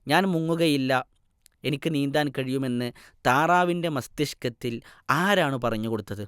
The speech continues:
എന്തുകൊണ്ടാണ് കോഴിക്കുഞ്ഞ് തിരിഞ്ഞുപോയത്? അതിനറിയാം, വെള്ളത്തിലേക്ക് ചാടിയാൽ എനിക്ക് നീന്താൻ കഴിയുകയില്ല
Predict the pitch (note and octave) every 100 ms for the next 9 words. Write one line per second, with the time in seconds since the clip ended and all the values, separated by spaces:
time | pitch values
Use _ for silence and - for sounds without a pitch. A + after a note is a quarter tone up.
0 | - _ _ _ _ _ _ _ _ _
1 | _ _ B2 B2+ D#3 D#3+ D#3 D3 C#3 B2+
2 | C3+ C#3 C#3+ C#3+ C3 B2+ C#3 D#3 D3 C#3
3 | C3+ C#3+ _ _ _ _ _ _ _ _
4 | _ A#2 B2+ C3+ B2+ C3+ A#2 - G#2+ A2
5 | B2 C3 C3 B2+ B2+ A#2+ A#2+ C3 C3+ C3+
6 | D3 _ _ _ _ C3 C#3+ E3 D3+ D3+
7 | E3+ D3+ C#3+ C3 B2 A2 F#2+